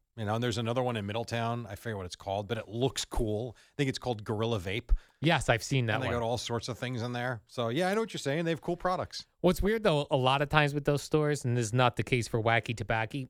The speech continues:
Speaker 2: but a lot of times with those stores, they look very temporary. They have, like, a banner up that has their name on it. It's not, like, a real sign.
Speaker 1: Yeah.
Speaker 2: We always feel like they're waiting to get thrown out of town.
Speaker 1: Because they, or move.
Speaker 2: <laughs> Or move, yeah.
Speaker 1: Yeah. I don't, it's, it's an interesting business.
Speaker 2: Yeah.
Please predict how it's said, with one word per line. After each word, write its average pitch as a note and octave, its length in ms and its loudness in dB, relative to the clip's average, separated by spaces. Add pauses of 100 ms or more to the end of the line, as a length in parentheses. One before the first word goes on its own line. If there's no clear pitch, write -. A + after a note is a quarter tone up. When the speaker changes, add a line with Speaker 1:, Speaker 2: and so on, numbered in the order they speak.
Speaker 2:
but C#3 180 2
a C3 40 0
lot D3 200 2
of D#3+ 80 0
times C3 240 2
with A2 100 0
those G#2+ 180 0
stores, G#2 400 0
they B2+ 120 2
look C#3+ 180 0
very C3+ 260 4
temporary. F#2+ 680 0
They A2+ 140 0 (100)
have, B2 180 4
like, A2 160 2
a A2+ 60 2
banner A#2 580 2
up B2+ 220 -2
that B2 140 4
has B2 200 4
their C3 140 0
name B2 240 0
on B2+ 80 2
it. B2 40 -4
It's A#2+ 80 -4
not, D#3+ 100 2
like, C3+ 140 0
a B2+ 60 4
real C3 240 0
sign. B2+ 560 0
Speaker 1:
Yeah. D3 280 0 (540)
Speaker 2:
We E3+ 120 2
always F3+ 240 0
feel F3 160 2
like D3 200 2
they're C#3+ 260 2
waiting D3+ 320 2
to C#3 60 2
get C3 160 2
thrown C3+ 300 2
out B2 120 4
of A#2+ 80 0
town. B2+ 420 4
Speaker 1:
Because C#3 360 -4
they, C#3+ 100 -2
or D#3+ 240 0
move. C#3+ 400 -2 (200)
Speaker 2:
<laughs> F3+ 60 -2 (180)
Or A3+ 260 2
move, F3 320 0
yeah. B2 340 2
Speaker 1:
Yeah. B2 280 -4 (340)
I G#2+ 80 -6
don't, C3+ 220 -4
it's, B2+ 180 -4
it's C#3+ 240 -2
an C#3 100 0
interesting E3+ 500 -2
business. F#2 400 -6
Speaker 2:
Yeah. C3+ 340 2